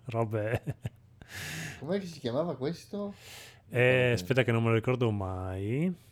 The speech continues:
Speaker 1: Eh, eh, scrivi imperatore Cin-, il,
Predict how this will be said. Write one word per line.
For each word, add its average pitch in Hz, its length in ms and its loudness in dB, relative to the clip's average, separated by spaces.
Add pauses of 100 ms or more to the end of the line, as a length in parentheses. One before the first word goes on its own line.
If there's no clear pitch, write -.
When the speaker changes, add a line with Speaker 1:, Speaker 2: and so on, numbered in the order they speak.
(440)
Speaker 1:
Eh, 107 520 2
eh, 101 60 4
scrivi 107 300 0
imperatore 101 540 0
Cin-, 104 260 -2
il, 107 140 -4